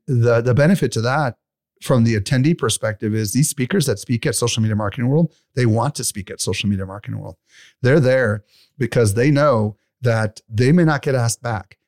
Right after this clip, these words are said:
right? So they bring their A game. There's no guarantee that any particular speaker is going to come back. And as a result,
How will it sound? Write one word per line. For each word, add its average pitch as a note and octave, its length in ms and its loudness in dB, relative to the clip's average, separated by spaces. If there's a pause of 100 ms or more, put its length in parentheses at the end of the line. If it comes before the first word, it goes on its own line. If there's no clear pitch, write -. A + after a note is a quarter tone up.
right? A#2 220 0
So - 140 0
they A#2 120 2
bring B2+ 260 2
their C#3+ 200 2
A A#2+ 180 0
game. A#2 360 -4 (340)
There's A2+ 200 2
no B2+ 140 4
guarantee C3+ 520 0
that A#2+ 100 0
any A2+ 240 0
particular B2 360 -4
speaker A#2 380 -4
is A2 80 -2
going A2 240 -2
to G#2+ 60 0
come G#2 220 -4
back. G2+ 340 -6 (360)
And B2+ 140 2
as B2+ 160 2
a B2+ 60 2
result, A#2 500 2